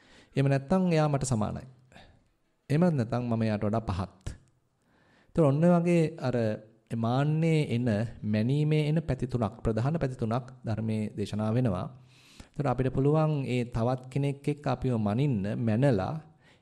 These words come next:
එක්ක මාව උසස් කියලා සලකන්න උඩින් තියාගන්න පුළුවන්. එහෙම නැත්නම් මාව යටින් තියාගන්න පුළුවන්. නැත්නම් මාව සම තත්ත්වයේ තියාගන්න පුළුවන්. ඒතර මේ අතිශය සූක්ෂම අන්දමින් අපේ හිත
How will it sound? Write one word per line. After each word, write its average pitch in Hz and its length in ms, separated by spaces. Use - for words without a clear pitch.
එක්ක 110 280
මාව 139 340
උසස් - 340
කියලා 135 420
සලකන්න 127 540
උඩින් 127 300
තියාගන්න 113 440
පුළුවන්. 98 360
එහෙම 135 100
නැත්නම් 139 260
මාව 127 240
යටින් 117 380
තියාගන්න 113 420
පුළුවන්. 107 320
නැත්නම් 135 280
මාව 127 280
සම 131 300
තත්ත්වයේ 123 420
තියාගන්න 98 380
පුළුවන්. - 280
ඒතර - 240
මේ 147 340
අතිශය 143 460
සූක්ෂම 139 480
අන්දමින් 147 420
අපේ 135 280
හිත 135 240